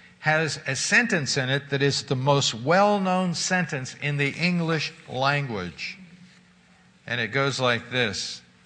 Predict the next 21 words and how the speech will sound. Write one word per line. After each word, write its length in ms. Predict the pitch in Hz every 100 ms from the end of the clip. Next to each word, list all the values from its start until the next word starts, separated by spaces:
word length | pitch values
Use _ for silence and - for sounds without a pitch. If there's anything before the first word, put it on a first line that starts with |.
| _ _ _ _ _ _ _
"We 180 | - 135
hold 380 | 123 147 147 127
these 380 | 139 123 120 -
truths 440 | - 143 135 123
to 120 | -
be" 160 | 120 120
what? 420 | 113 120 90 - - _ _ _ _ _ _
"Self-evident. 840 | - - 127 123 131 123 110 98 - - - - _ - - - -
That 160 | 123 123
all 380 | 127 147 165
men 260 | 160 160 160
are 160 | 151 143
created" 560 | 143 143 147 143 135
what? 300 | 127 135 104 - - - _ _ - - - - - - -
"Equal. 500 | 131 135 117 90 - - - - - - - - - -
That 220 | 135 147
they 180 | 165 180
are 220 | 170 165
endowed 580 | 160 147 156 165 170 147
by 220 | 147 147
their 480 | 147 156 156 147